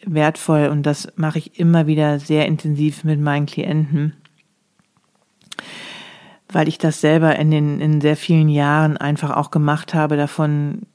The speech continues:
handelt auch die ein oder andere, ähm, eine der ein oder anderen ersten Folgen meines Podcasts, wie ich immer wieder meine Gedanken hinterfragt habe,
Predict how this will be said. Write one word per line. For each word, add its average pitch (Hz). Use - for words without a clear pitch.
handelt 156
auch 156
die -
ein 156
oder 160
andere, 151
ähm, 147
eine 147
der 143
ein 160
oder 151
anderen 151
ersten 156
Folgen 151
meines 147
Podcasts, 151
wie 170
ich -
immer 165
wieder 151
meine 147
Gedanken 143
hinterfragt 143
habe, 143